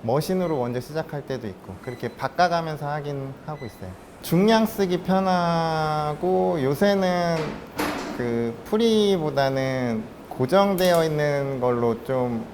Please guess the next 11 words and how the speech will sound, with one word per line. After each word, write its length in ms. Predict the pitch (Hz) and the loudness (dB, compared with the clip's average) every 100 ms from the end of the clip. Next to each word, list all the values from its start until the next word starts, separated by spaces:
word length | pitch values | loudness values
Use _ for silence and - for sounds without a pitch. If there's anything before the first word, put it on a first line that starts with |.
| - 123 | -14 -4
많이 380 | 107 107 117 | 0 0 -2
하거든요. 480 | 117 143 135 107 107 | -2 -2 -4 -4 -6
제가 240 | 104 104 104 | -4 -4 -4
좀 160 | 104 | -6
이제 180 | 98 98 - - - | -4 -6 -10 -16 -8
약간 320 | 131 143 131 | -6 -4 -4
불균형 520 | - 135 135 160 156 | -2 -4 -2 -2 0
같은 300 | 143 139 139 | 0 -2 -2
것도 240 | 123 117 110 | -4 -4 -6
있고 380 | 104 - 107 123 | -6 -4 -2 0
해서 360 | 139 156 120 | -2 -2 -4